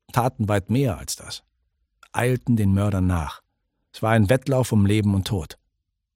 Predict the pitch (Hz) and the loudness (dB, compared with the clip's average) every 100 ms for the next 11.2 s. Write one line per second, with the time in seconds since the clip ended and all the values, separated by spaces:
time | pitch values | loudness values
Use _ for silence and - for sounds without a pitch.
0 | _ _ _ _ _ _ - _ - 110 | _ _ _ _ _ _ -20 _ -2 2
1 | 131 127 127 135 127 123 - 147 139 - | 4 6 6 6 4 0 0 0 0 -4
2 | 92 - - _ _ _ _ _ _ _ | -6 -8 -16 _ _ _ _ _ _ _
3 | _ _ _ _ _ _ _ _ _ _ | _ _ _ _ _ _ _ _ _ _
4 | _ _ 104 104 110 135 156 - _ _ | _ _ -2 0 2 0 0 -8 _ _
5 | - - 143 127 123 123 123 - 120 107 | -6 2 4 4 2 0 0 0 0 0
6 | - 127 - 87 69 - _ _ _ _ | -2 -2 -2 -4 -8 -16 _ _ _ _
7 | _ _ _ _ - 95 92 117 120 - | _ _ _ _ -4 -2 0 0 0 -2
8 | 117 113 107 107 107 117 80 - - _ | -2 -2 -4 -4 -4 -4 -6 -8 -20 _
9 | _ _ _ _ - - 147 175 160 147 | _ _ _ _ -8 0 0 0 -4 -2
10 | 131 131 170 160 143 143 131 147 - - | 0 0 0 -2 -2 -2 -2 -4 -6 -8
11 | - | -18